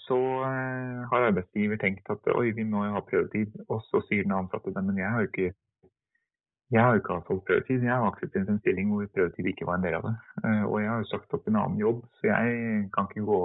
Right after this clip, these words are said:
inn på prøvetidsvilkår, det aksepterer jeg ikke." Så får vi en diskusjon om dette.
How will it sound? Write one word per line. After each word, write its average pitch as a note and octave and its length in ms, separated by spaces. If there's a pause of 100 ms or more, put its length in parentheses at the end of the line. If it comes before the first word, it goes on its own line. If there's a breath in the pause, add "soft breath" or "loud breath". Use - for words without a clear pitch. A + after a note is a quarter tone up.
(160)
inn E2+ 160
på F#2 240
prøvetidsvilkår, F#2 720
det G2 160
aksepterer - 400
jeg F2 80
ikke." - 220 (500 soft breath)
Så C#3 160
får C3+ 80
vi A2 80
en F#2+ 160
diskusjon F2+ 400
om F#2 160
dette. - 240